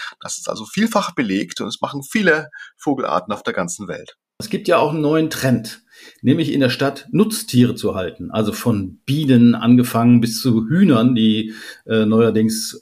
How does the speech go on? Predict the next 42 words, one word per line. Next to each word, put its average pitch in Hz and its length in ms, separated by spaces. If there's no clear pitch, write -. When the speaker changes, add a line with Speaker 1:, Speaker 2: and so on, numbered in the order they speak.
Speaker 2:
man 120 260
sich 120 200
auch 107 120
mieten 165 360
kann 123 420
für 117 240
einen 104 320
Monat 120 400
oder 107 240
zwei, 110 300
damit 107 220
die 104 120
Kinder 120 300
mal 98 260
die 104 80
Erfahrung 107 500
machen 101 300
mit 98 160
Hühnern. 110 400
Ist 127 180
das - 180
auch 147 280
was, 185 200
was 151 220
zur 151 380
Artenvielfalt 123 760
beiträgt 139 560
oder 117 140
ist 117 140
das 120 100
eher 107 220
Quatsch? - 400
Speaker 1:
Ja, - 140
Tiere 208 380
in 143 80
der 131 100
Stadt - 280
zu - 180
halten, 139 480
ist - 240
schon 117 420
toll. 117 400